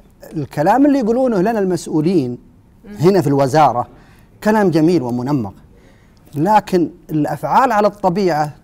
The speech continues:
Speaker 1: تنافي هذه الاشياء كليا، وفيه اختلاف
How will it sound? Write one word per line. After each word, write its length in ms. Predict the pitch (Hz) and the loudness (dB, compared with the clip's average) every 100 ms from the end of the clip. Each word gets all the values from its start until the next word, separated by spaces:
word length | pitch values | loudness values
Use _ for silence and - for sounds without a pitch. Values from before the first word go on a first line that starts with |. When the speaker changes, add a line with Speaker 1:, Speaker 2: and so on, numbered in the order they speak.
| - | -4
Speaker 1:
تنافي 460 | 156 165 214 170 | 0 2 2 0
هذه 240 | 160 185 151 | -4 -6 -8
الاشياء 340 | 120 139 175 | -10 -10 -10
كليا، 460 | 117 143 123 110 104 - - - - | -8 -8 -8 -10 -14 -20 -20 -20 -10
وفيه 340 | - 139 285 269 | -6 2 2 2
اختلاف 640 | - 180 202 208 - - | 0 2 2 2 -2 -16